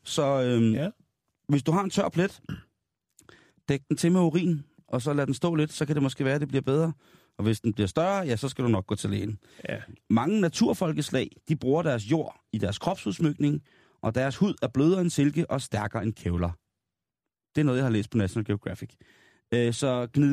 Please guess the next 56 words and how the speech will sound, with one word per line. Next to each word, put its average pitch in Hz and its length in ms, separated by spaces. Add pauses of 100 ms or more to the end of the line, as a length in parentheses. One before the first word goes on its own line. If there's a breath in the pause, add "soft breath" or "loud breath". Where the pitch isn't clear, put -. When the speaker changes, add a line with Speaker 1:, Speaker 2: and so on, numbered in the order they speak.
Speaker 1:
lidt - 120
muld 175 200
på 202 80
dunken, 180 460
hvis 147 140
det 131 120
er, 135 60
den 151 120
står 143 280
og 131 180
er 127 40
lidt 139 140
smårunken 143 480
i 131 80
det. 165 220 (220 loud breath)
Jeg 127 100
ved 151 60
ikke, 160 100
om 147 60
man 135 80
skal 123 160
bære 131 220
en 156 80
ble, 156 220
hvis 135 160
man 127 100
har 123 40
fået 120 460
cellulitis 131 800 (120)
på 123 120
bagpartiet. 131 640 (340 soft breath)
En 120 140
god 160 160
mormortrus 147 600
fyldt 151 240
med 139 160
en 120 280 (120)
god, - 260
fed, - 380
næringsrig 135 640 (120)
jord 160 180
fra 135 100
Lolland. 135 380
Det 135 100
kunne 143 120
jo 123 60
også 143 160
være, 131 100
det 135 80
hjalp 123 220
på 143 60
en 131 40
eller 113 100
anden 127 120
måde. 117 140
Speaker 2:
Ja. 160 160